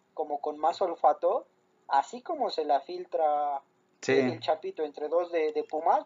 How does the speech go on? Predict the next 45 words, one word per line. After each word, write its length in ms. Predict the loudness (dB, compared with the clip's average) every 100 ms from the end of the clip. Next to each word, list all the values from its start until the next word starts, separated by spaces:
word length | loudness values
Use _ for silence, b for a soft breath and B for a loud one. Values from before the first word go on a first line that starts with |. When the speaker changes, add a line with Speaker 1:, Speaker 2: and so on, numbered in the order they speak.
| -4
Speaker 1:
pum, 240 | -4 -4
sueltas 420 | -2 -2 0 -2
un 120 | -2 -6
riflazo 580 | -8 -2 4 4 4 -6
y 120 | -4
estás 240 | -4 -2
hablando 260 | 0 0 0
del 100 | -2
primero 320 | -6 -4 -4
de 120 | -4
León. 260 | 0 0 0 _ _ _ -6
Y 120 | 2
ahí 160 | 4 4
te 100 | -2
hubiera 280 | 2 2 4
cambiado 320 | 0 -2 -2
toda 180 | 0 -2
la 100 | -2
historia. 460 | -8 -4 -4 -6 _ _
Speaker 2:
Sí, 460 | 6 10 10 8 0
aunque 280 | -2 2 2
también 360 | 2 2 4 6
hubiera 280 | 8 6 4
cambiado 540 | 4 6 8 8 8
en 80 | 4
el 140 | 4
taconazo 560 | 0 2 2 2 0 -2
buenísimo, 680 | 2 4 4 4 4 4 6
uno 240 | 6 8 8
de 60 |
los 200 | 6 2
como 300 | 0 2 2
tres 240 | 2 2 2
que 80 | 0
metió 320 | 0 2 2
Dineno. 480 | 4 2 2 2 -2 -2
Eh, 380 | 2 4 4 2
no 320 | 0 6 6
recuerdo 380 | 6 6 6 6
a 40 | 4
quién 640 | 2 2 4 2 -4 -8 -10 -2
le 140 | 2
dio 160 | 4 4
la 120 | 4
asistencia. 680 | 0 -6 -2 -2 2 0